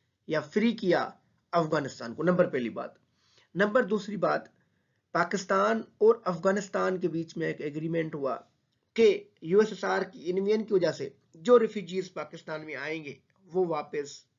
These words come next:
पीसफुली चले जाएंगे अफगानिस्तान में। उसके साथ साथ एक एग्रीमेंट या a type of agreement पाकिस्तान और सोवियत यूनियन के बीच में भी हुआ, because पाकिस्तान को खतरात लामल थे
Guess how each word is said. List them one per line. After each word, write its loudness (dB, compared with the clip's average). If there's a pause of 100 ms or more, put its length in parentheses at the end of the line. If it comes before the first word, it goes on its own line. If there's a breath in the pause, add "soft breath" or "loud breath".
पीसफुली -6 (200)
चले 0
जाएंगे -6
अफगानिस्तान -10
में। -20 (1080)
उसके 0
साथ 2
साथ 2 (760)
एक -2
एग्रीमेंट 2 (440)
या 2
a -2 (140)
type 2
of 0
agreement 0 (260)
पाकिस्तान 0
और -6 (300)
सोवियत -2
यूनियन 0
के -4
बीच -4
में -4
भी -8
हुआ, -6 (360)
because 2
पाकिस्तान -4
को -8
खतरात -4
लामल -4
थे -2